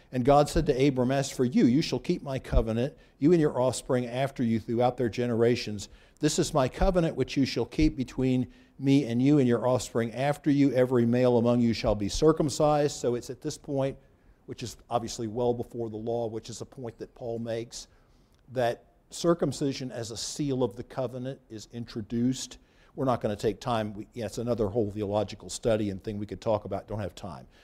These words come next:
Come to verse fifteen. God said to Abraham, "As for Sarai,"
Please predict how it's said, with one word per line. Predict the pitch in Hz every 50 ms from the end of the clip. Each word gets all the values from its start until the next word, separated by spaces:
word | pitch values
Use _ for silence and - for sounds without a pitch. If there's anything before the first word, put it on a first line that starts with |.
| _ _
Come | - - 190 196
to | 175 156
verse | 156 147 - -
fifteen. | - 147 - - - - 113 92 69 64 - _ - - _ - - - _ _ _ -
God | 131 143 175 202 202
said | - - 208 190 180 180
to | - 165 - 147
Abraham, | 147 139 131 139 113 120 117 113 110
"As | 107 - 110 120 139 135
for | - - 214
Sarai," | - - - - 196 180 175 175 160 131 117 113 110 107 113 120 117